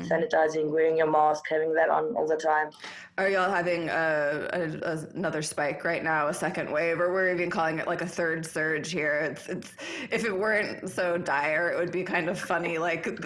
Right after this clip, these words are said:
Speaker 2: everybody trying to figure out the right terms to, like, refer to everything. Like, "Oh, is it the third surge? Is it the second wave? Did it, like, ever even really go <laughs> away to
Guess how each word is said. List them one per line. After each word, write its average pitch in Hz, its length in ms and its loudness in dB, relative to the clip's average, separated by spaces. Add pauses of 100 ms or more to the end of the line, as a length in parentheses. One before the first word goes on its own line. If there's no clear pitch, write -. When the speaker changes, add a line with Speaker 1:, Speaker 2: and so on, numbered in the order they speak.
Speaker 2:
everybody 180 380 0
trying 175 280 -2
to 180 60 -2
figure 170 300 -2
out 160 220 0
the 165 100 0
right 165 300 -4
terms 165 480 -4
to, 185 160 0
like, 160 260 0
refer 180 360 0
to 156 120 0
everything. 170 640 0
Like, 160 260 -2
"Oh, 247 320 0
is 226 140 -2
it 220 100 -4
the 214 120 -4
third 285 340 -2
surge? 302 380 -2
Is 208 100 -4
it 208 100 -6
the 240 60 -8
second 285 380 -4
wave? 277 360 -2
Did 226 140 -4
it, 226 100 -2
like, 233 160 0
ever 294 240 0
even 269 220 -2
really 277 240 -2
go 277 220 2
<laughs> - 20 0
away 208 100 0
to - 320 -4